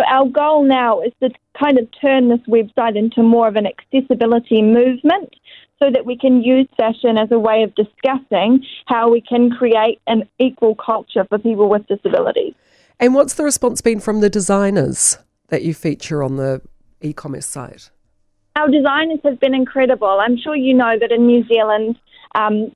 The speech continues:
Speaker 1: fashion designers are already stretched and they work incredibly hard.
Speaker 2: Yep.
Speaker 1: But every designer has offered their time and been really willing to learn, and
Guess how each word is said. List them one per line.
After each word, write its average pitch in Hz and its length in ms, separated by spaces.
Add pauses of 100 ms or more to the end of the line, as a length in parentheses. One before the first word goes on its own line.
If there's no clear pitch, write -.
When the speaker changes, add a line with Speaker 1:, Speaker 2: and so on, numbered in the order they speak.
(180)
Speaker 1:
fashion 262 340
designers 220 500
are 214 140
already 220 560 (100)
stretched - 460
and 214 140
they 208 100
work 214 340
incredibly 214 640
hard. 285 460 (220)
Speaker 2:
Yep. 151 180
Speaker 1:
But 240 260
every 247 420
designer 220 520
has 208 320
offered 220 640
their 202 140 (160)
time 254 580 (240)
and 233 220
been 233 120
really 233 280
willing 214 420
to 208 80
learn, 226 640 (280)
and 240 340